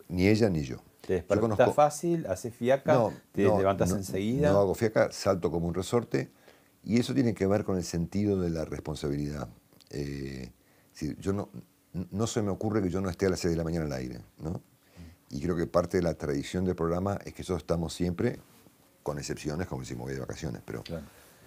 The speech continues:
Speaker 2: De hecho, cuando murió tu, tu vieja,
Speaker 1: hice el programa igual, sí,
Speaker 2: hiciste el
Speaker 1: exactamente,
Speaker 2: programa.
Speaker 1: sí. Es como que te, la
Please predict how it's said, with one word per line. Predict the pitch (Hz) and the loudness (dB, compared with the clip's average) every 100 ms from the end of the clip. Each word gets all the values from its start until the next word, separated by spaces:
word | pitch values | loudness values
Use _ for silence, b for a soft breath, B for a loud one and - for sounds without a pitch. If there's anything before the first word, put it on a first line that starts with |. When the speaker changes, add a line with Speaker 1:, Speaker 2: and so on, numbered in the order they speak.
| B B - | B B -4
Speaker 2:
De | |
hecho, | 104 123 | -2 0
cuando | 104 90 | 0 0
murió | 90 95 104 | -2 2 0
tu, | - 95 92 87 | 0 -6 -6 -6
tu | 87 | -4
vieja, | 98 110 - 127 113 95 87 | 0 0 0 -2 0 2 0
Speaker 1:
hice | 90 95 | 2 2
el | |
programa | 85 85 | 2 2
igual, | 87 92 71 | 2 2 0
sí, | - 76 | -2 -8
Speaker 2:
hiciste | 82 | -4
el | 82 | -2
Speaker 1:
exactamente, | 85 82 95 95 | 0 -2 -2 -4
Speaker 2:
programa. | 92 82 73 - | -4 -4 -6 -4
Speaker 1:
sí. | |
Es | 104 | -4
como | 117 113 | -2 -2
que | 85 | -2
te, | 78 92 85 82 69 B B B B _ _ _ _ | -2 2 2 2 -2 B B B B _ _ _ _
la | 80 85 | -4 -2